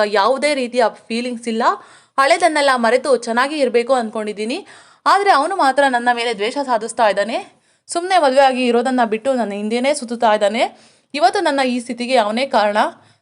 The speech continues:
ದೇಹಕ್ಕೆ ಆಗಿರೋ ಗಾಯಕ್ಕಿಂತ ಮನಸ್ಸಿಗೆ ಆಗಿರೋ ಗಾಯನೇ ಹೆಚ್ಚು" ಅಂತ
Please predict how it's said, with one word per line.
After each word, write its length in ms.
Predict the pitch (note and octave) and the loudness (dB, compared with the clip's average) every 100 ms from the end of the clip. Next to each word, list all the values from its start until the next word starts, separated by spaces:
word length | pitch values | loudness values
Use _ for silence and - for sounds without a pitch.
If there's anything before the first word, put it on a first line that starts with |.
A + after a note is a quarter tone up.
| - | -2
ದೇಹಕ್ಕೆ 400 | G#3 F#4+ F4+ F4 | 0 2 0 2
ಆಗಿರೋ 420 | D#4 A#3+ A#3 B3 | 4 4 4 2
ಗಾಯಕ್ಕಿಂತ 580 | A#3 G3 A#3 B3+ A#3+ A3 | 4 2 2 0 -2 2
ಮನಸ್ಸಿಗೆ 540 | A3 G3 G3+ A#3 C4+ C4+ | 2 2 -4 -6 -2 2
ಆಗಿರೋ 380 | A3+ G#3 A3 | 2 2 -2
ಗಾಯನೇ 420 | G#3 F#3+ G3+ A#3+ C4 | 0 0 0 -2 -2
ಹೆಚ್ಚು" 340 | A3 A3 B3 | -2 -2 -4
ಅಂತ 180 | G#3+ - | -4 -2